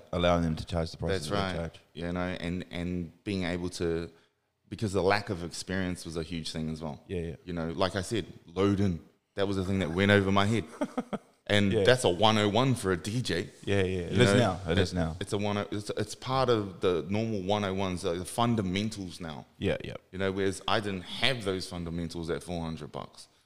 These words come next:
Speaker 1: Yeah.
Speaker 2: And so, you, you know, when you got me at four hundred dollars, I was just doing my best.
Speaker 1: Yeah.
Speaker 2: Versus I know what I'm doing.
Speaker 1: Yeah, yeah, yeah.
Speaker 2: So now I know exactly what I'm doing, and there's not many things that throw me.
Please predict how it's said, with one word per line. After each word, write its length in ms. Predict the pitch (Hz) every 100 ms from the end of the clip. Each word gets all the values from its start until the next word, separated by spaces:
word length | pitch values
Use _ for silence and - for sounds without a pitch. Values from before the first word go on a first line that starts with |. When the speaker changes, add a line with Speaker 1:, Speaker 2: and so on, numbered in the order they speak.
| _ -
Speaker 1:
Yeah. 100 | 90
Speaker 2:
And 80 | 87
so, 80 |
you, 220 | 92 87 85 _
you 100 | 101
know, 100 | 92
when 160 | 85 104
you 120 | 101
got 260 | 101 98 98
me 160 | 104
at 80 | 92
four 220 | - 98
hundred 260 | 95 85 78
dollars, 320 | 107 95 80 -
I 80 | 101
was 240 | 104 82 - - _
just 240 | 107 95 -
doing 240 | 101 92
my 160 | 87 82
best. 400 | 98 85 - - _ _ _
Speaker 1:
Yeah. 160 | 98 80 - 92
Speaker 2:
Versus 640 | 101 98 98 90 82 - _
I 140 | 101 104
know 160 | 98
what 180 | 82 80
I'm 140 | 80
doing. 380 | 87 92 80 71 - _ _
Speaker 1:
Yeah, 140 | 95 82
yeah, 180 | 78 78
yeah. 80 | 69 92 _ _ _
Speaker 2:
So 160 | - 95 95
now 360 | 101 113 107 92
I 140 | 110
know 220 | 98 101
exactly 600 | 87 82 82 101 101 104
what 180 | 92 90
I'm 140 | 85
doing, 220 | 87 90 -
and 180 | 95 101
there's 160 | 104
not 240 | 110 120 76
many 300 | 202 98 95
things 360 | 107 95 87
that 260 | 87 82 -
throw 240 | 92 90
me. 180 | 82 67